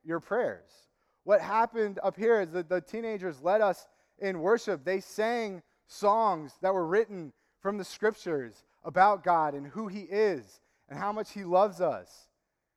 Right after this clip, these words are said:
and how amazing he is and powerful he is. And so when you sing praises,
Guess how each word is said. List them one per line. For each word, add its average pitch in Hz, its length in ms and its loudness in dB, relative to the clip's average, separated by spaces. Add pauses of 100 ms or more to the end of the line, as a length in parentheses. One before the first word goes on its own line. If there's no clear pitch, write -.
(340)
and 151 80 -12
how 214 400 4
amazing 196 560 0
he 170 120 -10
is 131 320 -8
and 135 100 -16
powerful 196 520 4
he 160 160 -6
is. 113 440 -12 (560)
And 139 100 -18
so 214 140 4
when 208 100 0
you 202 120 -8
sing 262 560 -2
praises, 175 840 -4